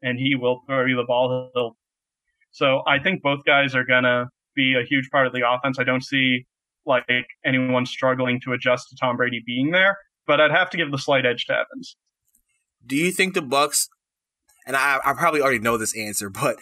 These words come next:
Speaker 2: how much, I mean, I, I'll rephrase it then. How much of an impact do you think Brady will be in terms of just not turning the ball over at the rate we saw Jameis Winston do?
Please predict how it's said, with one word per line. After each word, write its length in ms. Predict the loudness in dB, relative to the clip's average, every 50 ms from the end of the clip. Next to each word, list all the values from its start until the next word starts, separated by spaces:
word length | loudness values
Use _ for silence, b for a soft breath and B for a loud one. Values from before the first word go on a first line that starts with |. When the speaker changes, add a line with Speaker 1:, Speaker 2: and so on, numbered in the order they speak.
| B B B B B B B _ -2
Speaker 2:
how 140 | 0 0
much, 220 | 2 2 0 0 2
I 20 |
mean, 160 | 2 2 2 2
I, 60 | 2 4
I'll 140 | 4 4 4
rephrase 380 | 4 2 4 4 2 2 2
it 80 | 0 -6
then. 160 | -10 -12 -12 B B B B B
How 200 | -2 0 0 0
much 320 | 2 0 0 0 0 -2 -2
of 140 | -2 0 0
an 100 | 2 2
impact 360 | 2 2 0 0 -2 -2 0
do 40 | 0
you 140 | -2 0 0
think 240 | 0 0 -2 0 0
Brady 300 | 2 2 4 2 2 2
will 120 | 0 0
be 280 | 0 0 0 0 0 0
in 200 | -2 -4 -4 -2
terms 280 | -2 -2 0 0 -2
of 80 | -2 -2
just 160 | -2 -2 0
not 260 | 0 0 0 0 -2
turning 220 | -4 -4 -2 -2 -2
the 80 | -2
ball 320 | 0 0 2 2 2 2 2
over 340 | 0 0 0 0 0 0 0
at 160 | 0 0 0
the 80 | -4 -4
rate 240 | -2 -2 -2 -2 -4
we 100 | -6 -4
saw 200 | 0 0 0 0
Jameis 340 | 0 0 -2 -2 -2 -4
Winston 360 | -4 -4 -4 -4 -4 -6 -6 -6
do? 180 | -8 -12 -14